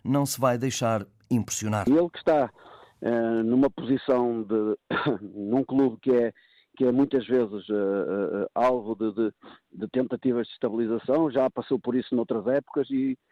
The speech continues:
Speaker 2: e ele demonstrou sempre a sua, a sua tranquilidade e transmitiu sempre isso à, à equipe. E acho que nesta altura, <coughs> eh, para ele, pessoalmente, penso eu, que nem se coloca essa, essa, essa situação, essa possibilidade, não está em causa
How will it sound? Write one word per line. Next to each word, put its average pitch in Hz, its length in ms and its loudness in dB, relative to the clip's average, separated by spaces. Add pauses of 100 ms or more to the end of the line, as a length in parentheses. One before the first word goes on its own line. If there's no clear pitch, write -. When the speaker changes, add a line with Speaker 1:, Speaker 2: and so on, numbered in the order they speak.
(260)
Speaker 2:
e 117 100 0
ele 131 140 2
demonstrou 143 400 -2
sempre 139 320 -4
a - 20 0
sua, 107 480 -4 (140)
a 110 80 -4
sua 123 160 -2
tranquilidade 123 640 0
e 123 60 0
transmitiu 123 420 -4
sempre 117 380 -4
isso - 180 -4
à, 101 240 0
à 113 80 0
equipe. - 340 -8 (520)
E 330 40 -2
acho 359 160 0
que - 80 -10
nesta 160 240 2
altura, 131 420 2
<coughs> - 120 -16
eh, 110 840 -4
para 127 140 2
ele, 139 220 4 (100)
pessoalmente, 120 500 0
penso 113 240 -4
eu, 120 140 0 (600)
que 123 80 -2
nem 107 640 0
se - 80 -20
coloca 113 340 -2
essa, 107 180 -4 (300)
essa, - 200 -4
essa 107 240 -4
situação, 120 540 -4
essa 117 200 -2
possibilidade, 123 600 -2
não 127 200 -6
está 139 180 -2
em 131 60 -6
causa 127 340 2